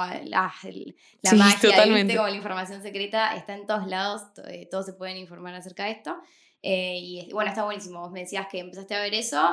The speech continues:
Speaker 1: y, y ahí te acercaste a la nutricionista con esta idea de la, de la dieta vegana.
Speaker 2: Claro, porque además de todo yo vi como la salida, como que yo sentía que eso me iba a poder ayudar. Entonces,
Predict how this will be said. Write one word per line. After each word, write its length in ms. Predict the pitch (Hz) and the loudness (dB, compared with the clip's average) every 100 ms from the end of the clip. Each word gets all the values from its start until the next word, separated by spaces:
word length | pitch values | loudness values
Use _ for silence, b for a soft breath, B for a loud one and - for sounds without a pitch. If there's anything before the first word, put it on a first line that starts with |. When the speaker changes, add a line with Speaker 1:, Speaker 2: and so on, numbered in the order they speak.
| 165 | -2
Speaker 1:
y, 380 | 185 - - 175 | -10 -14 -16 -6
y 60 | |
ahí 140 | 185 196 | -4 -2
te 60 | |
acercaste 380 | 214 190 185 185 | -4 -6 -10 -6
a 40 | 190 | -6
la 60 | |
nutricionista 460 | 185 180 185 185 220 | -6 -10 -12 -8 -6
con 100 | 196 | -6
esta 180 | 170 - | -8 -8
idea 220 | 180 185 | -4 -2
de 60 | 185 | -4
la, 160 | 175 165 | -6 -8
de 100 | 170 | -6
la 80 | |
dieta 240 | 170 175 165 | -6 -6 -6
vegana. 340 | 175 175 170 _ | -6 -8 -10 _
Speaker 2:
Claro, 340 | - 214 190 185 | 6 8 8 6
porque 380 | 196 196 208 196 | 2 2 2 6
además 380 | 208 220 262 262 | 6 8 6 6
de 100 | 247 | 4
todo 420 | 254 262 262 240 | 6 6 6 4
yo 760 | 214 214 220 220 208 190 185 b b b _ | 2 4 4 4 4 4 2 b b b _
vi 220 | 190 220 226 | 4 4 6
como 260 | 233 214 | 6 6
la 160 | 196 185 | 4 4
salida, 760 | 196 185 190 180 165 160 - _ - | 4 2 2 4 4 2 -6 _ 0
como 180 | 185 190 | 4 6
que 60 | |
yo 140 | 185 208 | 4 4
sentía 420 | 214 208 226 220 | 4 4 4 4
que 240 | 196 185 | 4 4
eso 220 | 208 226 | 4 4
me 120 | 202 185 | 2 2
iba 160 | 190 | 2
a 100 | 185 | 4
poder 180 | 185 180 | 4 4
ayudar. 560 | 180 180 180 175 165 - b b b b b | 4 2 2 2 0 -6 b b b b b
Entonces, 500 | 190 214 240 233 | 4 6 4 0